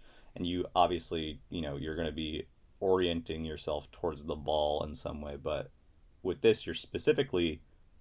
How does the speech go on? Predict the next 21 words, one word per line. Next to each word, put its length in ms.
aiming 360
your 160
leg, 460
um, 440
which 120
I 60
think 160
is 80
cool. 500
Um, 500
you 140
know, 80
it 80
really 220
does, 600
like, 200
the, 200
the 100
way 340
that 160
you 120